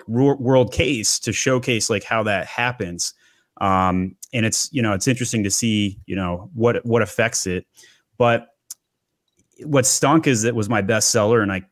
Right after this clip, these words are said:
you know, I have to look on to the next product, which happens to every Amazon seller, right? Like, you can only do so much.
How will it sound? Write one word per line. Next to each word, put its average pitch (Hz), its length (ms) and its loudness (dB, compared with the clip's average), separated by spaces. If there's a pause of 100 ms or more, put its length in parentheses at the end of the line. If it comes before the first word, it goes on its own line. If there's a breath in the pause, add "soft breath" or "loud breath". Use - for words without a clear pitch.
(160)
you 127 140 -4
know, 107 80 0
I 98 100 2
have 107 120 -2
to 113 60 0
look 107 160 0
on 104 140 0
to 101 60 -2
the 95 80 -2
next 95 200 -2
product, 98 380 0
which 110 140 -2
happens 156 340 0
to 147 140 -6
every 131 260 0
Amazon 107 400 -2
seller, 110 380 2
right? 95 180 -4
Like, 101 180 -6
you 107 100 -4
can 110 140 0
only 117 280 2
do 110 200 -2
so 104 200 0
much. 117 440 -2